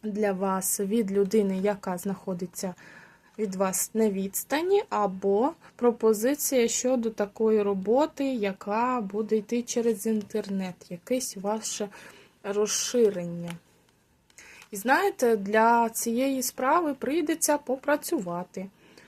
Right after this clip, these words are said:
Попрацювати і може бути важко, можливо, це вас і пугає.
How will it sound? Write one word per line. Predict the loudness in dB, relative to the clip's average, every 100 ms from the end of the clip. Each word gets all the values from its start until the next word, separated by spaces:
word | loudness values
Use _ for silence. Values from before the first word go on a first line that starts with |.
| _
Попрацювати | -6 0 0 0 -2 2 2 2 0 -4 -4
і | -4 -2 0 0
може | 0 0 0 2 0
бути | 0 -6 -4 -4
важко, | 0 0 0 -4 -10
можливо, | -10 -8 -4 -4 -4
це | -4 -2
вас | -2 0 0 -2 -6
і | -8
пугає. | -4 -2 -2 -2 -2 -4 -8